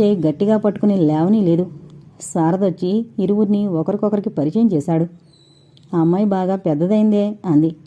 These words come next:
ఏమనాలో తెలియక. "పద్మిని, వసుధ డ్యాన్స్ నువ్వు చూడలేదు,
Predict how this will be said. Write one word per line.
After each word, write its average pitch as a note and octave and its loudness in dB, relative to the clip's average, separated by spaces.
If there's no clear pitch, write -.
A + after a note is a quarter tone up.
ఏమనాలో F#3 0
తెలియక. E3+ -2
"పద్మిని, F3+ 2
వసుధ A3+ 2
డ్యాన్స్ A#3+ 2
నువ్వు A3+ 0
చూడలేదు, F#3 2